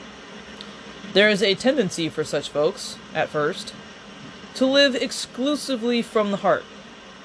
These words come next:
completely discounting and disregarding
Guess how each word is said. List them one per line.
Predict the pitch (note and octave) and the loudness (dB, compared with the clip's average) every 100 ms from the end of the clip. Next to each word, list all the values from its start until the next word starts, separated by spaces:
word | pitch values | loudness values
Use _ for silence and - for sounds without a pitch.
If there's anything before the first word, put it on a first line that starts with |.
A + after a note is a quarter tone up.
| - - - - - - - - - - - - - - - - - - - - - - - - - | -20 -20 -20 -20 -20 -18 -18 -18 -18 -18 -20 -20 -20 -18 -18 -18 -18 -18 -18 -18 -18 -18 -16 -12 0
completely | G#3 F3+ - D#4 F4 C#4 C#4 | 2 2 2 2 2 4 4
discounting | A#3 A#3+ - F#3 E3 E3+ E3 - | 6 6 4 0 0 -2 -4 -2
and | E3+ E3 | -2 2
disregarding | G3 C#4+ - F#3+ G#3 G#3 C3+ A#2+ | 2 2 2 4 6 6 2 -8